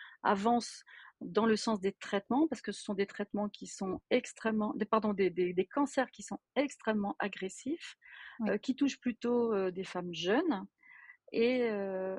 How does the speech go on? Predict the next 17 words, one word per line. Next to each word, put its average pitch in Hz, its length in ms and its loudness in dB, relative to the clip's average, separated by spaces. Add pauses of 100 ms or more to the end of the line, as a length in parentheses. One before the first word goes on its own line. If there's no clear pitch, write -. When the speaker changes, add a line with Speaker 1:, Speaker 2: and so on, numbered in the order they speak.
(140)
Speaker 1:
avec 226 380 -2
une 220 120 -2
espérance, 220 720 -8
euh, 196 240 -6 (380)
euh, 196 100 -4
de 185 140 -4
vie 220 300 -2
qui - 200 -4
est 202 60 2
beaucoup 214 540 -2
plus 226 180 -6
courte 226 340 -8 (100)
que, 214 100 -2
euh, 185 520 0
les 185 140 -6
cancers, 190 580 -8
euh, 180 260 -6